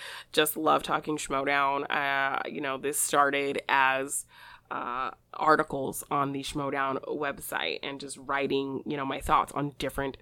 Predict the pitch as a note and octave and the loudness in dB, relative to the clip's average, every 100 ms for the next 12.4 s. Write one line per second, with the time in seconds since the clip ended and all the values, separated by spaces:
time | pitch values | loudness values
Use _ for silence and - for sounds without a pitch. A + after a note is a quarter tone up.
0 | - C3 B2+ B2+ - C#3+ B2+ C#3 A2+ E2 | -10 -8 -8 -10 -10 -6 -4 -2 -2 -2
1 | - - - - - D3+ D3 C#3 C#3 C#3 | -8 -14 -20 -20 -8 -4 -2 -2 -4 -6
2 | C#3 - - C#3+ C#3+ - D3 C#3+ C#3+ D3 | -12 -16 -10 -6 -4 -4 -4 -4 -4 -6
3 | C3+ C3+ C#3 D3 C3+ - - - C3+ C3 | -6 -6 -4 -4 -4 -8 -8 -4 -2 0
4 | - C3+ C#3 C#3+ C#3 C3 C3+ D3 C3+ C3+ | -2 -2 -6 -6 -2 -2 -4 -2 0 0
5 | C3 B2+ C3+ - - - _ D3+ C#3+ D3+ | -2 -8 -14 -18 -20 -20 _ -16 -6 -2
6 | C3+ C#3 F#3 D3+ C#3+ C3+ C3+ - C3+ - | 0 2 0 -2 -6 -6 -10 -8 -6 -4
7 | D3+ C#3+ C#3 C#3 C#3 - D3+ C3+ C3+ C3+ | -2 -2 -2 -2 -4 -4 -6 -4 0 0
8 | C3+ - C3+ C3+ C#3 - C#3 C#3+ - C#3 | 0 -2 -2 -2 -4 -12 -12 -10 -6 -4
9 | C3+ C3 C#3+ - C#3+ C#3 C3 - C3 - | -4 -4 -4 -2 0 2 4 4 2 0
10 | C3+ - C#3 C3+ - C3+ C3 C3 B2+ - | -2 -2 -4 -6 -6 -4 -2 -2 -6 -6
11 | D3 C3+ C3 C3+ B2+ - - - - - | -4 -4 -4 -6 -8 -14 -18 -16 -18 -6
12 | - C3+ A#2 C#3 | 0 2 2 -2